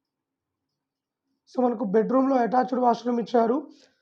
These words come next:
అలాగే కామన్ వాష్‌రూమ్ వచ్చేసి బయట ఇచ్చారండి. So, ఇది అటాచ్డ్ వాష్‌రూమ్ అండి ఇది. So,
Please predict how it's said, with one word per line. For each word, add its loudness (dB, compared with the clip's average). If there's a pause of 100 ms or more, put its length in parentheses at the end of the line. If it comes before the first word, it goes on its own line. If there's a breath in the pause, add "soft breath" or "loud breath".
(160 soft breath)
అలాగే 4 (500)
కామన్ 2 (100)
వాష్‌రూమ్ 4
వచ్చేసి 2 (140)
బయట 2
ఇచ్చారండి. 2 (3750)
So, -2
ఇది -2
అటాచ్డ్ 2
వాష్‌రూమ్ 4
అండి 0
ఇది. -2 (800)
So, -20